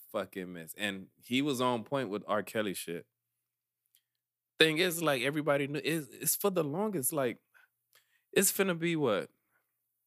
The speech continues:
It sound crazy, but it's gonna be, like, damn near twenty years since we graduated high school. So over twenty years, 'cause he married Aaliyah, like, when we was in middle school. 'Cause when did Age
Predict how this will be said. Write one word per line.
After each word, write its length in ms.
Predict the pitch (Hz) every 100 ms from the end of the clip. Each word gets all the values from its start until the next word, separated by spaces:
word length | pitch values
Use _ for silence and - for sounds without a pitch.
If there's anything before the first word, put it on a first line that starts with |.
| _ _ _ _ _ -
It 60 | -
sound 320 | 139 131 98
crazy, 320 | 123 151 107
but 80 | 113
it's 80 | 160
gonna 140 | 151
be, 120 | 120
like, 200 | 117 92
damn 160 | 101 113
near 100 | 98
twenty 300 | - 139 139
years 180 | 127 120
since 180 | 113 117
we 60 |
graduated 480 | 104 104 101 95 92
high 120 | 90
school. 280 | 80 - 71 - _ _ _ _ _ _ _ _ _
So 260 | - 123 -
over 320 | 180 214 151
twenty 360 | 120 123 104 98
years, 200 | 95 98
'cause 220 | - 92
he 100 | 117
married 360 | 110 117 120 98
Aaliyah, 360 | 95 135 139
like, 220 | 110 95
when 160 | 98 98
we 80 | 120
was 160 | 98
in 180 | 87 82
middle 200 | 117 170
school. 180 | - _
'Cause 140 | - 123
when 200 | 151 185
did 140 | 156
Age 340 | 120 131 127